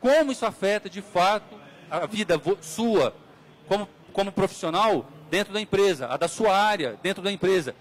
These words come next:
seja ela qual for. Como que a alta direção da empresa vai buscar esse posicionamento como um todo, porque ela pode terceirizar o uso de ferramentas, voltando lá atrás na pergunta dela.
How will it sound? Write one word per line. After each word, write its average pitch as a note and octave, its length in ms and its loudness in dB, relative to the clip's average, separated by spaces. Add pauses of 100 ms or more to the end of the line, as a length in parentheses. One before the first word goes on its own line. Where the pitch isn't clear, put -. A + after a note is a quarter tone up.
(120)
seja A#3+ 500 2
ela A#3 180 4
qual B3 160 2
for. G#3 380 4 (720)
Como B3 240 0
que G#3+ 340 -6 (140)
a D#3 140 4
alta G#3+ 180 4
direção F#3 400 -2
da E3+ 80 -4
empresa F3+ 480 2
vai E3+ 160 2
buscar E3+ 500 0 (280)
esse F3 160 -4
posicionamento G3+ 520 0
como A3 240 -2
um F#3+ 60 -8
todo, G3+ 500 2 (220)
porque F#3 160 0
ela G#3 140 2
pode G3+ 420 2
terceirizar F#3+ 800 0
o G#3 80 -12
uso A3 520 0
de G#3 120 -6
ferramentas, G3+ 880 -4 (240)
voltando F3+ 420 0
lá F#3+ 180 2
atrás G3+ 340 0
na G3+ 80 -4
pergunta G3 400 -2
dela. E3 340 0